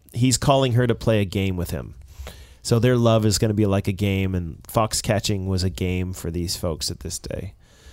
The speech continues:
Right. My, my problem is that I doesn't, that doesn't make any sense of the fact that it says it's gonna ru-, he's gonna ruin the vineyards, right?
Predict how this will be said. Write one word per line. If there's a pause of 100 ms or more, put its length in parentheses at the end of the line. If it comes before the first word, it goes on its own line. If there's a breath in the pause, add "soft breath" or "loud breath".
(680 loud breath)
Right. (120)
My,
my
problem
is
that
I
doesn't,
that
doesn't
make
any
sense
of
the
fact
that
it
says
it's
gonna
ru-,
he's
gonna
ruin
the
vineyards,
right?